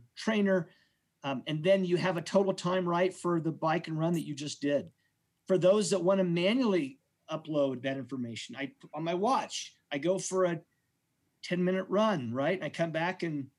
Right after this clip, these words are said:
I say, I don't know how far I went necessarily until I maybe map it out through this application that I found online.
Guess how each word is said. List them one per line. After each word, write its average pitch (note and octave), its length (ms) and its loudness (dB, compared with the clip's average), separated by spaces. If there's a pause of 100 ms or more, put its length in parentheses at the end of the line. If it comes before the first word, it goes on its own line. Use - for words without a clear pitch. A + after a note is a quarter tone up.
(440)
I D3 120 -4
say, E3+ 380 -2 (400)
I C#3+ 80 -4
don't F3 120 -8
know E3 60 -4
how D#3+ 100 0
far G3 240 2
I G3+ 40 2
went D#3 260 -2
necessarily D#3 540 -4
until D#3 200 -4
I C#3+ 40 -2
maybe D3+ 260 -2
map D3+ 360 -6
it D3+ 100 -4
out D3+ 380 -4
through D#3 220 -4
this C#3 320 -6
application E3 680 -2
that D3 80 -2
I C#3+ 60 -2
found D3+ 280 -6
online. D3 500 -4